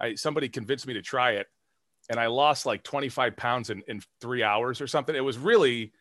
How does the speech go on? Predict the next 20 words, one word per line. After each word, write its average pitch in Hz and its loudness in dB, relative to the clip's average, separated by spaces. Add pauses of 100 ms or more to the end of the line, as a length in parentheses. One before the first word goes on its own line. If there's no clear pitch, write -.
effective. 117 -4 (380)
Uh, 113 2 (100)
and 135 -4
then 151 2
I, 143 4
and 151 2
I 151 6
just 156 -6
would 139 -2
walk. 120 2
I'd 110 -4
go 135 -2
for 123 -2
a 113 2
half 123 2
an 135 -6
hour 113 -2
walk 110 0
every 92 -6
day. 90 -6